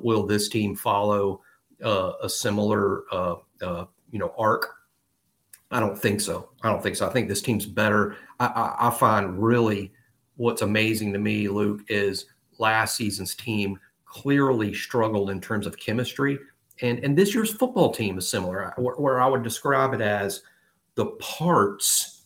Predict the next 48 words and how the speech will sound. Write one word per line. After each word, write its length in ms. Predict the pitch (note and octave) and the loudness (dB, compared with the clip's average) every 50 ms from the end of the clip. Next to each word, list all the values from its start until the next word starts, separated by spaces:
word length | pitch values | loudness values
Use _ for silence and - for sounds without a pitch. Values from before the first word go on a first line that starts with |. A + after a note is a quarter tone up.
| - | -2
of 200 | B2+ A#2 A2 G#2+ | -2 0 0 0
the 100 | A2+ A2+ | -2 -2
team 440 | A2+ - - C#3 C#3 C3 B2 A2 G2+ | -2 -2 -2 0 2 2 2 2 2
are 240 | G2 - A#2+ A2+ G#2+ | 0 -2 -2 0 2
worth 340 | G#2 A2+ A#2+ A#2 G2+ - - | 4 4 4 4 2 2 0
more 340 | A2+ A2+ A#2 A2+ A#2 A2+ | 2 2 4 6 6 4
than 220 | G#2 - A2+ G2+ G2 | 4 2 0 -2 -2
the 100 | G2+ F#2+ | -2 -4
sum 360 | - - - - C3 B2+ A#2+ | -4 -2 0 2 4 4 4
of 180 | G#2+ F#2+ - - | 2 2 0 -4
the 80 | F#2+ | -10
team. 360 | - - - G2+ F2+ F2+ - - - - _ - | -8 -6 -6 -6 -6 -8 -10 -16 -20 -20 _ -10
If 100 | B2 B2+ | -6 -4
you 80 | B2 | 0
broke 280 | G2 - C3 C3 B2+ B2+ | 4 6 6 6 4 2
the 80 | A#2+ A2+ | -2 -4
team 280 | - - C3+ A#2+ G#2+ | -2 -2 -2 0 0
down 320 | A2 A#2 A#2+ B2+ B2 B2 A#2 | 0 0 0 0 0 0 -2
and 140 | G2+ G2 - | -2 -2 -2
<laughs> 0 | |
sold 500 | - - - D3 - E3+ C#3+ A#2+ C3 G#2+ | 0 0 0 0 2 2 2 4 4 2
off 360 | B2+ A#2+ - C3+ C3+ - - | 2 2 2 2 2 0 -4
the 100 | A2+ G2+ | -6 -6
parts, 720 | - - A2+ A2+ B2 C#3 C3+ - - - - - - _ _ - - G3 F3+ - | -2 0 2 2 2 2 0 0 -2 -2 -2 -2 -4 _ _ -12 -8 -8 -6 -2
you're 120 | - B2 | 0 2
gonna 140 | A#2+ B2+ A#2 | 2 4 4
get 120 | A2+ C3 A#2+ | 4 4 4
a 40 | |
pretty 220 | - - C#3 B2+ A#2 | 4 6 6 6 6
good 140 | A2+ - - | 4 2 2
price 320 | - B2 A2+ A2 G#2 - | 4 6 6 6 4 2
for 200 | - - G#2+ A2+ | 0 0 2 4
all 180 | B2 B2 G#2+ F#2 | 4 4 4 2
of 120 | E2+ - | 0 -4
it, 60 | - - | -6 -4
right? 260 | G2+ G2+ G#2 G#2+ - - - - _ - | -2 -2 -2 -4 -6 -10 -20 -20 _ -10
But 120 | B2 A2 A#2+ | -8 -6 -4
when, 140 | A#2+ A#2 A#2 | -6 -6 -4
when 180 | - A#2+ A2+ | -4 -4 -4
you 100 | A2 G#2+ | -4 -4
meld 380 | G#2 G#2 A2+ A#2+ A#2+ A#2+ A2+ A2+ | -4 -2 0 0 0 0 0 0
it 80 | A2+ | 0
all 200 | A#2 A#2 A#2 G#2 | 0 0 -2 -2
together 460 | - G#2 F#2+ A2+ A#2+ B2 A2 G#2+ G#2+ G#2 | -4 -6 -4 -2 -2 -2 -2 -2 -2 -2
into 200 | G#2 G#2 G2 G2 | -2 -2 -4 -6
one 520 | F#2+ G#2+ A#2 A2+ A2 A2+ G#2+ G#2 G#2 - _ _ _ _ _ _ | -4 -2 -2 0 0 -2 -2 -4 -8 -10 _ _ _ _ _ _
motor 400 | - A2 A2 A#2+ B2 A2 A2+ G#2 | -10 -4 -2 -2 0 0 -2 -4
vehicle, 600 | G2 A#2 B2+ C3+ A2+ G2 - - G2+ G2+ G2 G2 | -4 -2 -2 -2 -2 -2 -4 -4 -4 -4 -4 -4